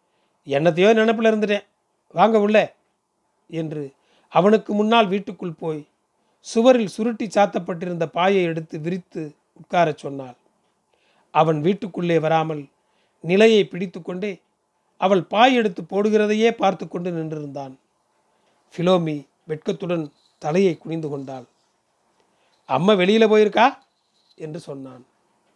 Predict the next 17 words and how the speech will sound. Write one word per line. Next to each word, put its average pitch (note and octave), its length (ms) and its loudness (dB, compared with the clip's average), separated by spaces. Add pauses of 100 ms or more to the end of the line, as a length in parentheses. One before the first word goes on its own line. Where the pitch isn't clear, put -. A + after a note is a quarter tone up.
(320)
"தெரியும், F3+ 380 0 (960)
அம்மா E3 200 0
போறத G#3 300 4
பார்த்துட்டு G3 400 -2
தான் G#3+ 140 2
வாரேன்" G3+ 280 2 (640)
என்று D#3+ 240 -12
சொல்லிக்கொண்டே E3 640 -8 (720)
பாயில் A#3+ 320 4
வந்து G3 300 -4 (560)
கைலியை A3 460 0
திரைத்து G3 360 -6
கொண்டு E3+ 300 -8 (240)
குத்துக்காலிட்டு F3+ 680 -4
உட்கார்ந்தான். D3 560 -12 (1080)
"ஃபிலோமியை G#3+ 440 2
உட்காரட்டும்." A3 480 0